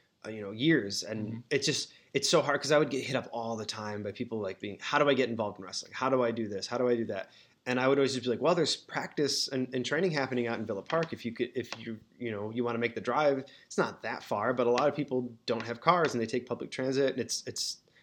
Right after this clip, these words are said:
Speaker 1: a nightmare to get out there." Um, so we kinda just, like, I had been, and been talking about it for a while, and I was gonna, like, buy a ring, and just, you know, we were looking into getting our own building, and then, uh,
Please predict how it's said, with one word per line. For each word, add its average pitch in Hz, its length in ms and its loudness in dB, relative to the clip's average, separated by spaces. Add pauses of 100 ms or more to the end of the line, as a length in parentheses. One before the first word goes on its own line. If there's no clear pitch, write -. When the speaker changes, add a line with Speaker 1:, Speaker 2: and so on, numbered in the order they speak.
(140)
Speaker 1:
a - 60 -10
nightmare 131 360 2
to 107 60 -4
get 107 120 2
out 95 160 -4
there." 95 220 -6 (200)
Um, 98 380 -4 (800)
so - 180 4
we 151 100 4
kinda 175 320 2
just, 143 240 -6
like, 117 240 2 (1400)
I 143 100 0
had 151 160 0
been, 143 340 2
and 131 300 -2
been 127 120 2
talking 131 320 0
about 117 200 2
it - 80 -6
for 104 140 -4
a 104 60 0
while, 156 600 2
and 117 440 0 (540)
I 120 80 -4
was 113 120 -4
gonna, 117 200 0
like, 98 220 -4
buy 101 260 -2
a 92 60 -4
ring, 165 500 2
and 113 240 -2
just, - 280 -6 (180)
you 123 160 -2
know, 104 220 -6
we 117 140 -4
were 110 80 -2
looking 117 240 0
into 110 120 -4
getting 104 260 -4
our 95 120 -6
own 101 120 -6
building, 127 540 4 (880)
and 117 140 0
then, 110 240 0
uh, 95 280 -4